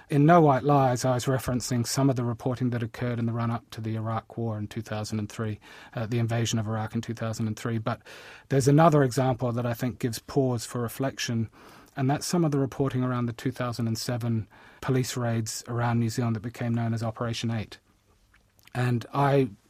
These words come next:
reported on those for the Christchurch Press as national affairs editor. And within hours of that story breaking,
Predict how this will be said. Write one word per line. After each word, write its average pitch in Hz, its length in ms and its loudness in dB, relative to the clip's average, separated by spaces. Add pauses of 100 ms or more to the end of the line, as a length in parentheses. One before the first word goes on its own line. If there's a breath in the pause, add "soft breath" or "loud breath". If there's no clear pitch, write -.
reported 123 380 -4
on 117 140 -2
those 120 200 -4
for 104 100 -16
the 104 60 -12
Christchurch - 460 -12
Press - 320 -4
as 107 200 -12
national 117 340 -6
affairs 117 320 -8
editor. 101 340 -12 (640 loud breath)
And 143 160 2
within 151 480 4
hours 131 680 -4 (840 soft breath)
of 120 200 -4
that 120 220 -4
story 127 320 -2
breaking, 117 680 -2